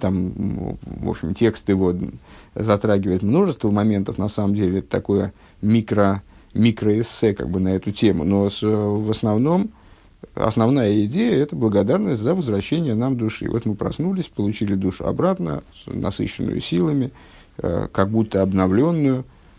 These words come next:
Э, и как, э, м, человек, когда он рождается, он рождается как Брия Хадош, рождается как новое существо, вот он благо-, благословляет Всевышнего за,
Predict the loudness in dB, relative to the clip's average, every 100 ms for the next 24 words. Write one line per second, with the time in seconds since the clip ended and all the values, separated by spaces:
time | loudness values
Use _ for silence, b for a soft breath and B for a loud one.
0 | b b -8 -4 -4 -4 -6 -4 -6 -4
1 | -2 -2 -4 -6 -6 -6 -6 -6 -4 -2
2 | -2 -2 0 2 2 2 2 2 0 0
3 | 2 0 0 -4 -2 0 0 0 -2 -2
4 | -2 -2 0 0 0 -2 0 0 2 0
5 | -2 -6 -6 -2 -2 -2 -2 -4 -4 -2
6 | -4 -4 -6 -2 0 -2 -2 -4 -2 -2
7 | -2 -2 -4 -6